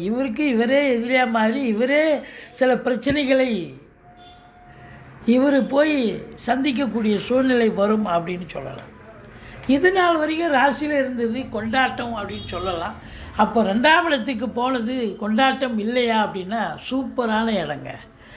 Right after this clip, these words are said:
நல்லவன் நல்ல இடத்துல இருக்கிறது ரொம்ப, ரொம்ப சிறப்பு.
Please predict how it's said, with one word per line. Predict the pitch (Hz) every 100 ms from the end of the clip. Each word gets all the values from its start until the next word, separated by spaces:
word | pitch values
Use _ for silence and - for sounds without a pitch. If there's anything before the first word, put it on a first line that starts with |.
| - - - - -
நல்லவன் | 196 254 330 339 320 320
நல்ல | 254 262 311 311 269
இடத்துல | 254 269 247
இருக்கிறது | 226 226 254 233 240 240
ரொம்ப, | 185 208 262
ரொம்ப | 247 233 247
சிறப்பு. | 226 175 165 -